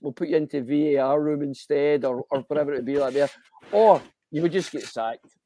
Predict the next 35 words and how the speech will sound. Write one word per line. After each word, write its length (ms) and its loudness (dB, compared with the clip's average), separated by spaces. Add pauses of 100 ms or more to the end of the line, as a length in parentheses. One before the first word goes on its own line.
It's 200 -6
as 120 -10
simple 360 -2
as, 160 -8 (100)
as, 160 -8 (100)
as 180 -10
that. 280 -4 (480)
And, 360 0
you 120 -2
know, 160 2
th-, 280 -8
there 140 0
has 280 -6
to 100 -6
be 220 -4
that 300 -4
sort 200 -6
of 180 -10
element, 400 -4 (540)
uh, 400 -4
to 140 -2
it. 80 -6 (520)
And 140 2
listen, 280 -2 (380)
yeah, 80 -2 (100)
I'm, 140 0
I'm 160 0
not 220 0
one 260 0
for, 540 0
you 100 -6
know, 240 -4
pummeling 380 -2
referees, 680 -4 (360)
uh, 100 0